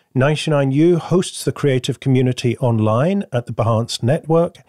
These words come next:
and at a conference in New York every spring. My guest today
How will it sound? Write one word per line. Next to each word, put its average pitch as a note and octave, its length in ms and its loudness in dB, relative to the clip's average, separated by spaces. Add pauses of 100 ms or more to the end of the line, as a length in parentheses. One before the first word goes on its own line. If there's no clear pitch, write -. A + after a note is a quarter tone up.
and E3 160 2
at F3+ 100 -2
a F3+ 60 -2
conference D3+ 600 -2
in C3+ 140 2
New C#3 140 2
York C3+ 500 0
every A#2+ 220 0
spring. F2+ 480 -4 (1040)
My F#2+ 140 -2
guest G3 380 -2
today C#3 520 0